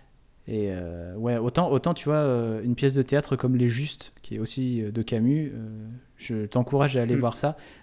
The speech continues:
Speaker 1: parce que ça, pour le coup, on me l'avait fait lire, euh, quand j'étais au lycée, et ça m'avait vraiment régalé. Euh,
Speaker 2: D'accord.
Speaker 1: d'une part parce que c'était très court et que, du coup, c'était extrêmement percutant aussi. Euh,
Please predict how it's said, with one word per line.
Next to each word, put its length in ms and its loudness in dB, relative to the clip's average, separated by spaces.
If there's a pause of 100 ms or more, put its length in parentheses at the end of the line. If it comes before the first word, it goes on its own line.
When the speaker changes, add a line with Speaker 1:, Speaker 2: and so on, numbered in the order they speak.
Speaker 1:
parce 180 0
que 80 0
ça, 180 6
pour 220 4
le 80 6
coup, 240 0
on 60 6
me 100 8
l'avait 220 6
fait 180 4
lire, 320 2
euh, 260 -4
quand 140 0
j'étais 320 2
au 60 4
lycée, 480 0
et 240 -2
ça 140 -6
m'avait 200 -2
vraiment 300 2
régalé. 400 4 (580)
Euh, 220 -6
Speaker 2:
D'accord. 240 0
Speaker 1:
d'une 100 2
part 100 2
parce 140 -4
que 40 -2
c'était 240 -4
très 180 -2
court 260 0
et 80 0
que, 80 -12
du 100 -6
coup, 120 -8
c'était 300 -6
extrêmement 360 0
percutant 440 -4
aussi. 220 -8 (840)
Euh, 420 -8